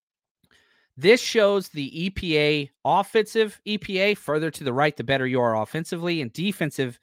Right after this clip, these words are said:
E P A, the further up, uh, to the top of the chart, the better you are. So top right are elite, bottom left are terrible, right?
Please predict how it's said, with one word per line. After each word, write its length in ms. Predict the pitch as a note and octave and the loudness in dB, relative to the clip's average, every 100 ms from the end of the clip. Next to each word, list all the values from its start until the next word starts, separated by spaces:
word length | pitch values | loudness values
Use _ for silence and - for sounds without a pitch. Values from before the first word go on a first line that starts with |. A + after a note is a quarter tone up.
| _ _ _ _ - | _ _ _ _ -6
E 120 | C#3+ | -4
P 200 | - C3+ | 0 2
A, 120 | C3 | 2
the 80 | A#2 | 0
further 340 | - B2 G#2+ - | -2 -2 -2 2
up, 360 | C4 F3+ - - _ _ _ | 4 4 0 -20 _ _ _
uh, 380 | B2+ B2+ A#2+ A#2 - | 0 2 2 -2 -6
to 120 | - | -10
the 100 | A#2 | -10
top 360 | - F#3 A3 - | 0 6 6 4
of 160 | C3+ B2 | -2 -4
the 80 | |
chart, 380 | G#2+ B2 A2 G#2+ _ | -6 -4 -4 -6 _
the 60 | A#2+ | -4
better 200 | B2+ A2+ | 0 0
you 140 | G#2+ | -2
are. 120 | F#2+ - | -8 -10
So 140 | A2 | -6
top 340 | - G3+ G#3+ | 4 4 4
right 220 | F#3 F3+ E3+ | 2 2 2
are 120 | C3 | 2
elite, 480 | A#2 D#3+ C4 C4+ - _ _ _ - | 0 0 0 -4 -16 _ _ _ -4
bottom 340 | - F3 F#3+ | 4 4 4
left 240 | F3+ F3 - | 4 2 2
are 80 | C#3 | -2
terrible, 540 | B2+ G#2 F2 - _ _ _ - | 0 0 -2 -16 _ _ _ -2
right? 320 | A#2 F#3 | 4 4